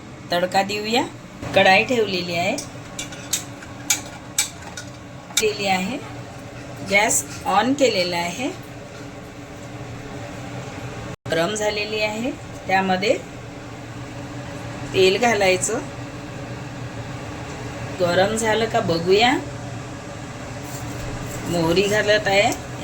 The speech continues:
यामध्ये, मोहरी तडतडीत फुटली तर मस्त झाली म्हणायचं.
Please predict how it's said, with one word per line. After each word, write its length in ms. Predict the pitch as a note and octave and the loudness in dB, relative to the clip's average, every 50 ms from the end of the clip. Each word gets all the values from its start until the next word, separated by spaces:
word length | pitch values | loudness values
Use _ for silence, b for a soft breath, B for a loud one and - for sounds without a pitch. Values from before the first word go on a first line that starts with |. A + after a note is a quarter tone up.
| F3 | -2
यामध्ये, 420 | F3 F3+ F3+ F3+ F3+ F3+ G3+ B3 D4 - - - - - - - - - - | 0 0 2 0 2 2 0 -2 -2 -4 -8 -10 -8 -8 -8 -8 -8 -8 -6
मोहरी 280 | E3 E3+ F3+ F#3 G3 A#3 - - | -4 -4 -2 -2 -2 -2 0 2
तडतडीत 480 | F#3+ F3+ F3 E3 - F3 F3+ F#3+ G3+ C#4 C#4+ - - - - - - - - - - - - - - | 2 2 2 0 -2 0 2 2 2 2 0 -4 -8 -8 -8 -8 -10 -10 -10 -10 -10 -8 -8 -6 -4
फुटली 340 | F#3+ F#3 - - G3 F#3+ A3 A3 G#3 | -4 -4 -4 0 2 2 2 4 4
तर 120 | G#3+ A3+ C#4 D4 - - - - - - | 4 4 4 0 -2 -6 -8 -6 -6 -4
मस्त 300 | F3+ F3 - - - A3+ | -2 0 0 0 0 -2
झाली 340 | G#3+ G#3 G#3 G3+ F#3+ F#3+ F#3 | -2 2 4 4 4 4 2
म्हणायचं. 540 | F#3+ G3 F#3+ F#3 F3 F3+ F3+ - G#3+ A3+ | 2 2 2 2 2 2 2 0 0 0